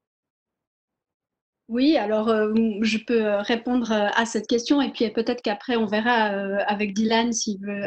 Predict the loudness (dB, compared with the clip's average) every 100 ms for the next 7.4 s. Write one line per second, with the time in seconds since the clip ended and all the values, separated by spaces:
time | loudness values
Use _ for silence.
0 | -2 -2 -2 -4 -4 -4 -4 -8 0 2
1 | 0 -4 -18 -20 _ _ 0 0 0 2
2 | 2 4 2 0 -2 -4 0 0 0 2
3 | 4 4 2 0 -2 -8 _ 2 4 4
4 | 2 2 -4 2 4 4 2 0 -2 0
5 | 0 0 -2 0 0 0 0 0 -2 -4
6 | -6 -4 -2 -2 0 -2 -2 -2 -4 -2
7 | 2 4 4 2